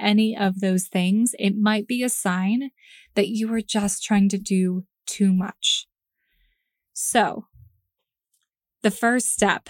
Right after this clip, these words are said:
the first tactic is you have to be able to recognize when it happens. And it's okay. It's okay if you sometimes fall into the trap again.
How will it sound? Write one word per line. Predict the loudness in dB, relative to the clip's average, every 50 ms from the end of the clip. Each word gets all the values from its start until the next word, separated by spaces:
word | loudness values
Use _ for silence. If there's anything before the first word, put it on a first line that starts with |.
| -16 _
the | -2 -2
first | -2 -2 0 0 0 0 0 -2 -4 -2
tactic | 0 0 -2 -2 0 0 0 0 0 -4 -16 -20 -20 -20 -18 -6 -2
is | -2 -2 0 2
you | 2 2 2
have | 2 0 0 0 2 0 0 0
to | -4 -2
be | -2 -2 -4 -2
able | 0 0 0 2 0 -2 -4
to | -2 -2 -2
recognize | 0 -2 -2 -2 -2 -2 0 0 2 2 2 2 2 0
when | -2 -2 -2
it | -4 -6 -4
happens. | -6 -6 -4 -6 -10 -12 -10 -12 -12 -12 -12 -14 _ _ _ _ _ _ -2
And | 2 4 4
it's | 4 4 4
okay. | 2 2 2 0 -2 0 0 2 0 0 -2 -6 -4
It's | -4 -2 0 0
okay | 0 0 -2 -4 -2 0 0 0 -2
if | -2 -4 -4 -2 -2
you | -2 -2
sometimes | 0 0 0 2 2 2 2 2 2
fall | 2 0 2 2 2
into | 2 2 0 0
the | -2 -4
trap | -2 -2 -2 -2 -2 0
again. | -2 -2 -2 -2 -4 -6